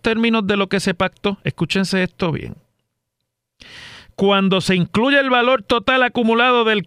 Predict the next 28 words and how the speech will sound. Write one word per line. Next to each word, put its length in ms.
en 220
cap, 360
o 100
sea, 220
de 120
los 100
bonos 400
esos 320
de, 640
eh, 60
apreciación 640
de 100
capital 640
al 180
cabo 360
de 140
los 100
cuarenta 640
años 300
del 160
acuerdo, 680
lo 360
que 160
ahora 300
son 320
dos 160
mil 340
millones, 600